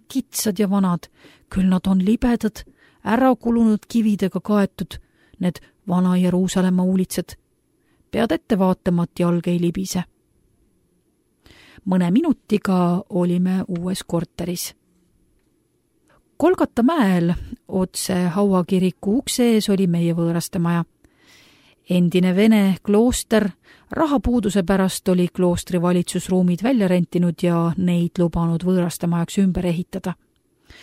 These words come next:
Rentnik oli sakslane, kauaaegne Jeruusalemma elanik, kellel varemalt oli olnud kõige parem hotell Jeruusalemmas. Selle olid inglased aga tema käest ära võtnud.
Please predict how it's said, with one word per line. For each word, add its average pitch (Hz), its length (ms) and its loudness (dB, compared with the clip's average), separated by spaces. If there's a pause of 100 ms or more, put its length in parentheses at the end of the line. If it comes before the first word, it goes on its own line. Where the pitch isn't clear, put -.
(260)
Rentnik 185 580 0
oli 180 140 -2
sakslane, 175 640 -2 (480)
kauaaegne 214 720 2
Jeruusalemma 185 760 0
elanik, 196 560 -2
kellel 202 460 0
varemalt 208 600 0
oli 180 220 2
olnud 170 400 0
kõige 202 400 2
parem 190 320 0
hotell 180 400 0
Jeruusalemmas. 214 760 0 (540)
Selle 247 280 2
olid 277 240 2
inglased 190 500 0
aga 196 160 -4
tema 185 240 -2
käest 196 220 -4
ära 170 180 0
võtnud. - 480 -6